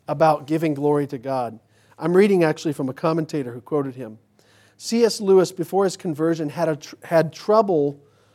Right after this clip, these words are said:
with the insistent demand by religious people that we give glory to God, that we praise God. He had trouble with that thought.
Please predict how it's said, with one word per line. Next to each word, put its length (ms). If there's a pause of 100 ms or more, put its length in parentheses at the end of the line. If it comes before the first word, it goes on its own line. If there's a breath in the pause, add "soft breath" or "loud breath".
(140)
with 180
the 180 (220)
insistent 960 (960)
demand 720
by 120
religious 560
people 360
that 160
we 120
give 260
glory 240
to 80
God, 320
that 100
we 100
praise 380
God. 320 (1120)
He 260
had 280
trouble 360
with 160
that 300
thought. 320